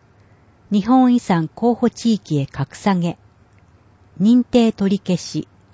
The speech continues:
として決定されるものです。館林の里沼も認定から六年間が経過し、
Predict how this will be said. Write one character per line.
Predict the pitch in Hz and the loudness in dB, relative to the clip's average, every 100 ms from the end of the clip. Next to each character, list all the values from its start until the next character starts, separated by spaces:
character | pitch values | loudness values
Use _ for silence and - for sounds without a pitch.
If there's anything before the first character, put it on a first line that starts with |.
| _ _ _ - | _ _ _ -6
と | 202 | -6
し | - | -2
て | 190 - - | -4 -4 -6
決 | 180 - | -6 -4
定 | 196 185 | 0 0
さ | - 180 | 0 0
れ | 180 | 0
る | 175 | 0
も | 165 | 0
の | 165 147 | 0 -2
で | 135 | -6
す。 | - - _ _ _ _ _ _ _ _ _ _ _ - | -12 -20 _ _ _ _ _ _ _ _ _ _ _ -6
館 | 214 254 | -2 0
林 | 262 240 202 - | 2 0 0 -2
の | 156 | -4
里 | 143 170 - 190 | -4 -6 -2 0
沼 | 190 185 160 | 0 0 0
も | 156 - _ _ 175 | -2 -6 _ _ -2
認 | 208 214 | 0 0
定 | 202 202 | 0 0
か | - 185 | -2 -2
ら | 170 | 0
六 | 165 165 233 | 0 -2 0
年 | 254 254 | 2 2
間 | - 151 | 0 -2
が | 147 | -2
経 | 143 170 160 | -2 -2 -2
過 | 165 | -6
し、 | 156 - | -8 -10